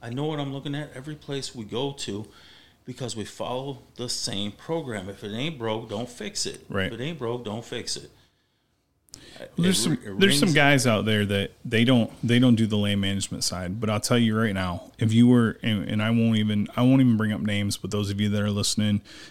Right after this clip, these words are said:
Speaker 2: that follow along, there's a handful of guys, and I would probably say three to five that I can think of right off the top of my head. They are going to pick apart any piece of ground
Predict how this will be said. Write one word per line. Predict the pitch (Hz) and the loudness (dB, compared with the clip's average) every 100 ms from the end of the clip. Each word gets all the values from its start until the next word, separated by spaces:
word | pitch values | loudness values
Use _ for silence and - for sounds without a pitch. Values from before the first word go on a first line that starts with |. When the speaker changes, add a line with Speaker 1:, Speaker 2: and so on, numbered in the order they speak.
| _ | _
Speaker 2:
that | 95 - | -2 0
follow | 95 98 | 0 0
along, | 92 90 95 95 92 90 - - - - | 0 0 0 0 -2 -4 -8 -20 -12 4
there's | 151 147 | 6 6
a | 120 | 2
handful | - 127 120 - 117 | 6 6 6 4 -2
of | 107 | 0
guys, | 104 107 101 | 0 2 0
and | 98 | -2
I | 95 | -2
would | 104 90 | -2 -4
probably | - 98 101 98 98 | -4 -4 -2 -4 -2
say | 98 - 98 95 | -2 0 -2 -4
three | 101 - 107 104 104 104 104 - 101 202 202 196 | -8 -2 0 2 2 2 2 2 0 0 0 0
to | 135 | -4
five | - - - - 92 95 185 | -6 -12 -14 -2 0 0 -2
that | 95 | -4
I | 90 | -4
can | 95 | -6
think | 101 98 | -6 -6
of | 92 87 | -4 -4
right | 92 | -6
off | 90 | -8
the | - | -8
top | 92 | -8
of | 101 | -6
my | 85 | -6
head. | 90 87 101 - - - - _ _ _ _ _ _ - | -6 -6 -8 -14 -20 -20 -20 _ _ _ _ _ _ -8
They | 123 113 131 175 - | 0 4 6 6 4
are | 131 110 - | 0 0 0
going | - 117 120 123 | 2 4 6 4
to | 120 - | 4 -4
pick | - - - 123 135 | -6 -6 -4 -4 -4
apart | 127 - 117 117 - _ _ _ _ _ - | -6 -6 -2 -2 -2 _ _ _ _ _ 2
any | 147 160 185 190 | 6 6 4 2
piece | - 151 143 | 0 -2 0
of | 139 | 0
ground | 120 113 101 98 98 | 0 0 0 0 0